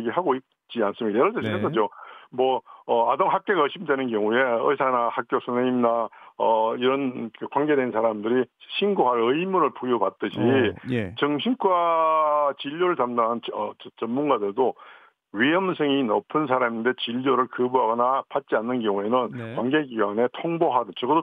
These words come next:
Speaker 1: 통보하거나 신고할 수, 신고할 수 있는 의무를, 어, 부여하는 것도 한 방안이라고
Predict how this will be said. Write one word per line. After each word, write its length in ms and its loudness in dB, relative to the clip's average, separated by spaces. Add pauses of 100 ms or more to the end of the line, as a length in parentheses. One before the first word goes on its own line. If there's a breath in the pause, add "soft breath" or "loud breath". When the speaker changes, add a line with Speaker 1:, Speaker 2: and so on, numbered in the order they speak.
Speaker 1:
통보하거나 580 0 (400 loud breath)
신고할 360 2
수, 180 -20 (120)
신고할 320 -2
수 100 -12
있는 120 0
의무를, 600 0 (380 loud breath)
어, 100 -2
부여하는 460 0
것도 160 -4
한 180 -8
방안이라고 500 0